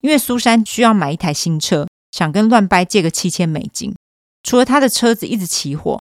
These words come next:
他其实也很想念乱掰，但是过了几个月却都没有回音。一直到十一月，一张两万五千美金的支票寄到苏珊家，还附上了一张纸条，上面写说：“这不是借款，是一份礼物，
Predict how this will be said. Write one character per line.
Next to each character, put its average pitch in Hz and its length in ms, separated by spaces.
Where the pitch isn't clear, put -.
他 - 100
其 220 160
实 202 140
也 208 80
很 220 120
想 165 280
念 175 160
乱 170 200
掰， 82 300
但 285 120
是 285 120
过 285 180
了 208 100
几 175 220
个 147 100
月 175 240
却 233 220
都 214 80
没 202 120
有 160 100
回 143 220
音。 156 280
一 - 80
直 208 120
到 220 160
十 - 280
一 147 120
月， 165 240
一 277 100
张 247 240
两 175 220
万 196 240
五 151 120
千 202 280
美 175 140
金 190 160
的 196 100
支 185 200
票 185 180
寄 196 160
到 185 120
苏 165 180
珊 151 260
家， - 280
还 208 120
附 254 180
上 220 180
了 175 60
一 180 40
张 190 160
纸 - 180
条， - 320
上 - 180
面 262 100
写 - 220
说 156 320
：“这 - 80
不 202 80
是 214 140
借 196 240
款， - 260
是 - 160
一 214 40
份 202 200
礼 151 200
物， 165 180